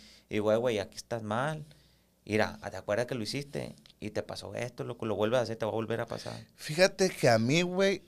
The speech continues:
Speaker 2: la separación con ella no me pegó en el aspecto de que, ah, de que como tristeza, me dio como coraje, güey.
Speaker 1: Mm.
Speaker 2: Como un resentimiento de coraje, de venganza.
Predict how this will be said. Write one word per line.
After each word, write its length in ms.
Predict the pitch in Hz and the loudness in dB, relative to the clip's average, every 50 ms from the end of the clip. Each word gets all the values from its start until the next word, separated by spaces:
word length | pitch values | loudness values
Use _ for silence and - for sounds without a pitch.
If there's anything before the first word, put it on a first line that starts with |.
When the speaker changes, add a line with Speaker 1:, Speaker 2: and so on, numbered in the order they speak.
| - - _ | -16 -8 _
Speaker 2:
la 240 | 127 139 139 131 123 | 4 6 8 6 6
separación 680 | - - 123 - - 120 117 110 104 - - 120 131 127 | 6 2 -2 2 2 4 4 4 2 0 -2 -6 -6 -4
con 260 | - 156 160 160 160 | -2 0 0 2 2
ella 220 | 160 170 175 175 | 2 2 2 2
no 160 | 165 156 156 | 2 2 2
me 140 | 156 165 175 160 | 2 2 0 2
pegó 400 | - - 123 110 113 113 120 123 | 2 2 2 2 2 2 2 4
en 100 | 139 151 | 4 2
el 140 | 156 160 | 2 2
aspecto 640 | 131 113 - - _ - 117 117 - - - 156 156 | 2 2 0 -2 _ 0 0 0 -2 -2 0 2 2
de 180 | 151 147 139 139 | 4 2 0 -2
que, 480 | - 131 120 113 113 110 107 101 101 - - - - _ _ _ _ - - - | 0 2 2 4 4 2 0 -2 -4 -6 -12 -20 -20 _ _ _ _ -20 -20 -12
ah, 580 | - - - 143 147 147 147 147 147 143 135 - - | -4 0 2 4 4 6 6 6 6 6 6 4 4
de 160 | 123 135 135 | 2 2 0
que 140 | 131 131 131 | 0 -2 -4
como 340 | - 135 139 139 135 123 - | -4 -2 0 0 0 0 0
tristeza, 640 | 131 117 107 - - - 135 139 131 131 107 - - - - - _ _ - | -2 -4 -4 -2 2 4 4 4 4 4 0 0 0 -6 -16 -20 _ _ -4
me 200 | 135 135 131 123 | 0 2 4 4
dio 240 | 117 117 127 127 | 4 4 4 2
como 320 | - 160 170 170 170 165 165 | 2 2 4 6 4 6 6
coraje, 520 | 139 120 101 101 120 - - - 135 127 | 6 6 6 6 6 4 4 2 2 0
güey. 200 | 113 107 110 - - - _ _ - | 0 -2 -6 -12 -16 -18 _ _ -14
Speaker 1:
Mm. 600 | 98 95 92 87 87 87 85 82 82 82 82 82 - _ _ | -12 -10 -10 -10 -12 -12 -12 -14 -14 -16 -18 -20 -20 _ _
Speaker 2:
Como 260 | - 139 143 135 123 | 0 2 2 2 2
un 60 | 123 131 | 2 4
resentimiento 800 | 160 175 - - 180 175 156 - 123 113 110 117 123 123 170 | 4 4 4 4 2 0 -2 -4 -4 -2 0 -2 2 6 6
de 140 | 170 170 170 | 6 6 6
coraje, 540 | - 120 113 110 117 139 139 - 165 170 160 | 6 4 6 6 6 4 4 4 6 6 8
de 100 | 156 143 | 8 8
venganza. 800 | 131 120 107 107 107 113 123 - 160 170 160 - 185 175 190 | 6 4 2 2 4 6 6 6 6 4 2 0 0 0 0